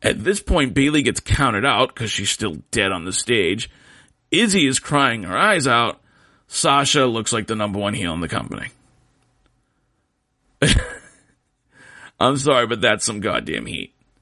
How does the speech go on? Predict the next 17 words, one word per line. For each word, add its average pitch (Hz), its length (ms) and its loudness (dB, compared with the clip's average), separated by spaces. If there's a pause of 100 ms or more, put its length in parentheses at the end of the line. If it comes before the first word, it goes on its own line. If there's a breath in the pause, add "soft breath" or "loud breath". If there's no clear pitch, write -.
(1120)
And 139 160 2
I, 123 440 0 (120)
you 127 120 -2
know 131 160 2
what? 127 320 2 (100)
I'm 127 220 0
gonna 135 240 2
be 113 500 0
of 92 160 -4
the 98 80 -4
mind 98 460 0
that 98 160 0
Izzy 98 280 0
was 87 200 -2
in 92 160 -2
on 92 180 0
it. 95 160 2